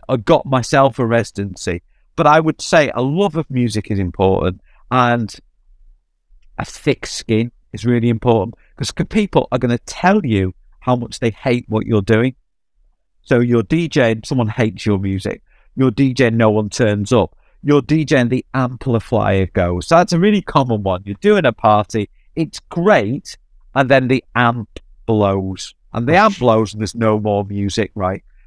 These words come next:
No one forgives you. No one thinks, "Oh, that's sad for him." They,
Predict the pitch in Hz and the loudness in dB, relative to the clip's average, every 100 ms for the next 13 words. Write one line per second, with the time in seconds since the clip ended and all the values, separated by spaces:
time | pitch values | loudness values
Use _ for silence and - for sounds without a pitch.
0 | - 151 208 220 196 143 107 - 117 123 | -14 0 2 4 4 2 0 -4 -2 -2
1 | 110 - 110 _ - 180 185 - 139 120 | -2 -4 -4 _ 0 4 6 4 -2 0
2 | 147 139 151 - 160 151 - 117 107 104 | 0 0 -2 -2 -2 -2 -2 -4 -2 -4
3 | 127 | -8